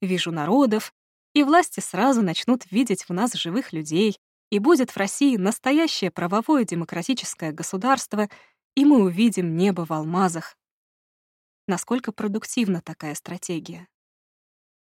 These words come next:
Проверить, влияет ли конкретно наличие или отсутствие феминитивов на положение женщины в обществе, довольно просто.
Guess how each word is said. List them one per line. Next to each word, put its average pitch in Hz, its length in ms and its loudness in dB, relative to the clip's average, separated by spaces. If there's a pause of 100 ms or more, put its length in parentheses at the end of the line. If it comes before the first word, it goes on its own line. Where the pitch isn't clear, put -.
(200)
Проверить, 185 560 0
влияет 190 600 0
ли 170 80 -6
конкретно 185 560 -2
наличие 185 580 0
или 185 240 -4
отсутствие 185 560 -4
феминитивов 185 720 -2 (240)
на 185 100 0
положение 196 600 0
женщины 180 440 -2
в 165 80 -6
обществе, 202 500 -4 (360)
довольно 294 340 6
просто. 180 460 -2